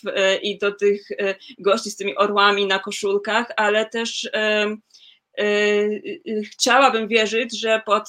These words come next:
tymi orłami i tymi symbolami, e, religijnymi i narodowymi naprawdę kryje się to, co one, e, oznaczają, a nie są tylko taką,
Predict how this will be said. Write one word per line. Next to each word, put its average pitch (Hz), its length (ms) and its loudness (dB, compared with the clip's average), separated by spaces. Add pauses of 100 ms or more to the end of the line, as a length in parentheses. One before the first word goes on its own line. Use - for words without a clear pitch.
(120)
tymi 208 560 -2
orłami 220 560 0
i 214 60 -12
tymi 214 200 -10
symbolami, 220 1040 2
e, 180 300 2
religijnymi 208 640 -2
i 190 40 -2
narodowymi 190 640 -2
naprawdę 202 500 -2
kryje 185 260 -2
się - 140 -4
to, 180 360 -2 (380)
co - 200 -6
one, 202 580 2
e, 202 120 0
oznaczają, 220 680 2
a 196 120 4
nie 254 200 4
są 214 220 -4
tylko 190 240 -2
taką, 190 460 -2